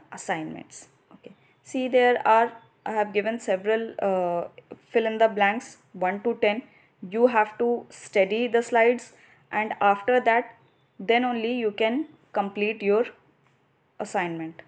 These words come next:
See, the example of two opaque objects and all. If you have studied clearly, you can give answer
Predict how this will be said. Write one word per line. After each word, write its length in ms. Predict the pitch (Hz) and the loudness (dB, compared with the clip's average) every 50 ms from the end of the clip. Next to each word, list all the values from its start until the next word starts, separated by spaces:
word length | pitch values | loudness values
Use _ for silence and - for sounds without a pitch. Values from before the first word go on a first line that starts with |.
| _ _ _ _ | _ _ _ _
See, 260 | - - 196 175 - - _ | -18 -16 -16 -16 -16 -18 _
the 220 | - 185 185 - - | -6 -4 -4 -4 -4
example 600 | - 190 185 185 196 196 190 196 185 220 220 214 214 | -4 -6 -4 0 0 0 0 2 2 2 4 4 4
of 280 | 214 208 208 - - | 4 2 0 -4 -6
two 160 | - 214 208 | -4 -2 0
opaque 340 | 202 202 202 208 202 202 - | 0 0 0 -2 -2 0 2
objects 640 | 202 202 - 196 - 202 196 196 196 - - - - _ _ _ _ _ _ _ | 2 2 2 2 0 0 0 0 -2 -6 -12 -14 -16 _ _ _ _ _ _ _
and 180 | - 208 208 - | -6 -6 -4 -2
all. 320 | - 185 190 185 180 185 - - _ _ _ | 0 2 2 2 0 -2 -8 -18 _ _ _
If 200 | - - 214 208 | -6 -6 -6 -4
you 140 | 208 214 214 | -2 -2 -2
have 300 | 220 226 202 202 202 190 | 0 0 0 -2 -2 -4
studied 480 | 190 - - 196 185 180 190 185 - - | -6 -2 -2 -2 0 0 -4 -6 -6 -4
clearly, 600 | - 202 196 196 208 214 226 247 254 302 294 - _ _ _ - | 0 2 2 2 2 0 -2 -4 -4 -4 -8 -14 _ _ _ -12
you 200 | 185 190 208 202 | -4 -4 -2 -2
can 300 | 202 214 208 202 202 190 | -2 -2 -4 -2 -4 -2
give 280 | 190 202 214 220 214 - - | 2 2 2 2 2 -4 -12
answer 480 | - 185 185 175 180 - - 226 240 269 | -10 -8 -8 -8 -8 -6 -4 -4 -4 -4